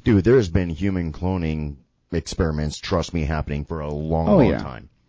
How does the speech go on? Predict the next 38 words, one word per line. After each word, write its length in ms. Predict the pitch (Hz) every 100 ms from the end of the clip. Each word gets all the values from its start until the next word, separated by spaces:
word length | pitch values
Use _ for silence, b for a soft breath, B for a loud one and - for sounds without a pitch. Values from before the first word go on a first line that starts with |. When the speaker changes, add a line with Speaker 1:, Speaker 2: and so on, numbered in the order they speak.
| _ _ -
Speaker 1:
We 200 | 80 87
know 180 | 101
the 80 | 123
Germans 420 | 92 95 95 90
were 140 | - 85
attempting 440 | 80 82 76 82
it. 180 | 76 76
We, 380 | - 82 82 80 76
yeah, 160 | 82 76
I 40 |
mean, 180 | 85 80
there's 220 | 82 82
a 20 |
lot 200 | 90 90
of 60 | 82
countries 420 | 85 80 69 67
that 100 | 73
have 100 | 71
tried 300 | - 73 65
it. 100 | 64 _ b b b
And 160 | - 123
I'm, 200 | 123 110 - -
and 100 | 151
I'm 80 |
quite 240 | - 180 175
sure 220 | - 123
even 260 | 85 117 104
America 340 | 90 87 73
has 160 | 76 76
tried 280 | 80 69
it. 80 | 62
Let's 160 | - 117
be 140 | -
fair 240 | 101 92 87
and 80 | 78
let's 120 | 69
be 140 | 76
real. 220 | 60 60